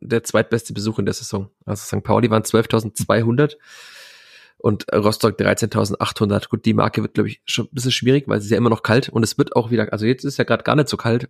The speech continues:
aber die, die Wetterprognose für das kommende Wochenende verheißt, äh, wieder Kälte,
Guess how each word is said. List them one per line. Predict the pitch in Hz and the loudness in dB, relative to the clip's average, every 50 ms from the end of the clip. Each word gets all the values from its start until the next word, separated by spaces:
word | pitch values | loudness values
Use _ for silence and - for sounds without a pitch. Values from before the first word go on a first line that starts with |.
| _ _ - | _ _ -4
aber | - 117 104 107 104 104 | -4 0 0 0 0 0
die, | - 107 107 101 98 | 0 -2 -4 -2 -4
die | - 104 | -6 -6
Wetterprognose | 101 - - 110 - - - - - 104 - - 107 | -6 -6 -6 -8 -8 -10 -10 -8 -6 -6 -6 -8 -12
für | - | -12
das | - 110 - - - | -10 -10 -10 -4 -2
kommende | - 107 107 107 104 | 0 2 4 4 4
Wochenende | 107 117 - 131 113 110 107 107 - - | 4 4 4 2 2 4 2 2 0 0
verheißt, | - - 104 98 107 104 110 - - - - | -2 -4 -2 2 2 2 0 0 -6 -8 -8
äh, | - - - - | -8 -8 -4 0
wieder | 117 120 113 - - - - _ _ _ | 2 2 2 2 -2 -6 -14 _ _ _
Kälte, | - - - 127 135 - 117 127 - | -2 0 2 2 2 2 0 0 0